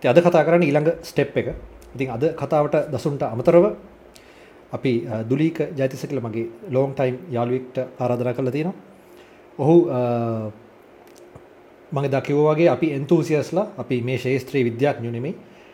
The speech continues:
නමුත් අපි අවුරුදු ගණනාවක් මේ ක්ෂේත්‍රය ගැන උනන්දුවෙන්, එහි තියෙන අලුත්ම අප්ඩේට්ස් ගැන හිතමින්, ඒවා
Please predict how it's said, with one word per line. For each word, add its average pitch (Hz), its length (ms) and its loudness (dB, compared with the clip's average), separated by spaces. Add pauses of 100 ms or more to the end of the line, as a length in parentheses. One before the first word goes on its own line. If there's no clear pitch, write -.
(160)
නමුත් 135 300 -4
අපි 139 220 -4
අවුරුදු 127 320 -2
ගණනාවක් 135 640 -2
මේ 123 240 -6
ක්ෂේත්‍රය 127 420 -6
ගැන 120 200 -4
උනන්දුවෙන්, 135 540 -4
එහි 120 140 -8
තියෙන 123 200 -6
අලුත්ම 117 260 -4
අප්ඩේට්ස් 117 520 -6 (100)
ගැන 117 160 -4
හිතමින්, 143 440 -2 (120)
ඒවා 113 340 -4